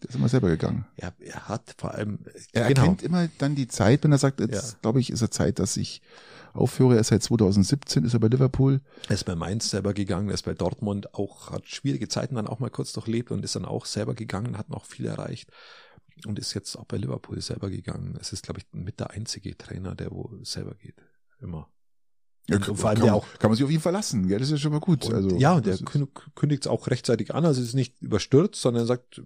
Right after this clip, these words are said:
Speaker 2: Ende der Saison und
Speaker 1: Bin
Speaker 2: ja,
Speaker 1: ich raus, ne?
Speaker 2: ja, und das ist schon, schon sehr stark.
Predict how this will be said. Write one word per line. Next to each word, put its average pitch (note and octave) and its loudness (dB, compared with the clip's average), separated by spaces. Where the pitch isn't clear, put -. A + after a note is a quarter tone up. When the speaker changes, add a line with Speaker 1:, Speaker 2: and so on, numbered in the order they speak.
Speaker 2:
Ende C3 -6
der B2 -2
Saison A#2+ 0
und F3 -6
Speaker 1:
Bin B2 8
Speaker 2:
ja, - 4
Speaker 1:
ich - 2
raus, D#2+ -2
ne? G#2+ 2
Speaker 2:
ja, - 0
und A#2 -4
das B2 -6
ist C3 -8
schon, D#3 -4
schon C3 -6
sehr - -6
stark. - -4